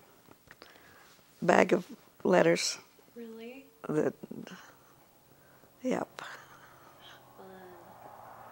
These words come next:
Speaker 2: That would be fun. So, d-, were you ever worried about him? Like, was he ever in lots of danger, or?
Speaker 1: Well,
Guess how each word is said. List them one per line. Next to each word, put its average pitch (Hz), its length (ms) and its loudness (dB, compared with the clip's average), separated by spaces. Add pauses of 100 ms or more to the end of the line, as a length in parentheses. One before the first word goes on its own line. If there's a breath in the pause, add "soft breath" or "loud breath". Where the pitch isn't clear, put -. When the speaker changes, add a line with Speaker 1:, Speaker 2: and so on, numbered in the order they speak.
(520)
Speaker 2:
That 190 160 -14
would - 140 -18
be - 120 -18 (100)
fun. - 220 -18 (680)
So, - 140 -18 (160)
d-, 208 80 -10
were 233 160 -10
you 262 120 -12
ever 240 240 -8
worried 196 420 -10
about 180 340 -10
him? 185 160 -16 (180)
Like, 170 340 -18 (580 soft breath)
was 190 120 -18
he 214 120 -12
ever 196 200 -10
in 180 220 -16
lots 180 240 -16
of - 100 -20
danger, 180 500 -18 (420)
or? 202 60 10
Speaker 1:
Well, 240 560 10